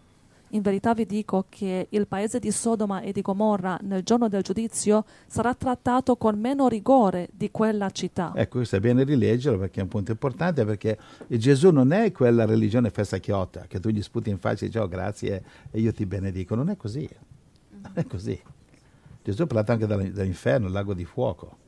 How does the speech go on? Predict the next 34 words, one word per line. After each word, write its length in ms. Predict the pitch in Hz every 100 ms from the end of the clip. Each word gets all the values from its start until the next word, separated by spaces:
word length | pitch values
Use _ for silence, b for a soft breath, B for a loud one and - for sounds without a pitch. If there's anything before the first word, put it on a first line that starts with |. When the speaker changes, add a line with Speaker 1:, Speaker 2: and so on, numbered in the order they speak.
| _ -
Speaker 1:
Quindi 220 | 214 214
non 160 | 214 226
è 100 | 262
solo 220 | 240 220
nel 160 | 208
Vecchio 240 | 190 214 196
Testamento, 680 | 190 - 190 185 180 180 180
anche 280 | 196 233
nel 180 | 214 190
Nuovo, 360 | 202 247 190 180
vediamo 380 | 190 185 190 220
Matteo 300 | 185 220 226
dieci, 460 | 196 190 - 247
Speaker 2:
Eh. 160 | - - -
Speaker 1:
se 160 | 220
uno 180 | 208 254
si 140 | 262
rifiuta 280 | 240 - 214
di 80 | 214
aiutare 520 | 202 190 220 208 214
gli 100 | 190
uomini 400 | 185 196 214 196
di 160 | 185 226
Dio 320 | 190 196 226
viene 220 | 190 175
punito. 480 | 185 208 185 175 180 -
Speaker 2:
Sì, 240 | - 175
nel 100 | 107
Vecchio 220 | 123 143
Testamento 560 | 131 127 143 208 247 175
la 100 | 131
punizione 480 | 120 131 123 180 185
era 120 | 127
immediata, 760 | 117 113 107 101 85 - -